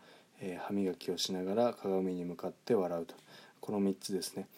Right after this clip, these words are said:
えー、特に、え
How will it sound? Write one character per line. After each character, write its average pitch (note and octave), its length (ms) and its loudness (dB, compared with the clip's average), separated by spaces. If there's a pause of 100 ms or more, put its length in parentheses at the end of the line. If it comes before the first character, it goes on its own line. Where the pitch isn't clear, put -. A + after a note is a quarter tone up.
(500)
え A#2+ 60 -4
ー、 - 20 -2
特 C#3+ 300 6
に、 G2+ 240 4 (960)
え F#2+ 320 2